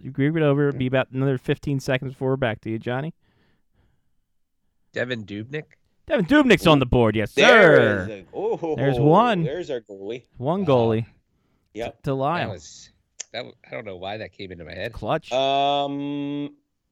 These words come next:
Speaker 3: has Taylor Hall been mentioned for the Oilers?
Speaker 1: He is not.
Speaker 3: Taylor Hall?
Speaker 1: He's on the board.
Speaker 3: Yeah.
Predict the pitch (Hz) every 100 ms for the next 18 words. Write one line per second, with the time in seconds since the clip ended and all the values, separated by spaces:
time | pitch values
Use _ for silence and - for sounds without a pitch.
0 | _ 135 127 - 165 185 165 165 175 185
1 | 147 120 - 101 - 117 117 117 120 110
2 | 78 90 113 123 147 190 185 - - -
3 | - _ _ - 131 135 139 160 - -
4 | 80 92 104 131 139 135 131 120 107 95
5 | 92 87 80 - 139 139 131 123 - 104
6 | 101 -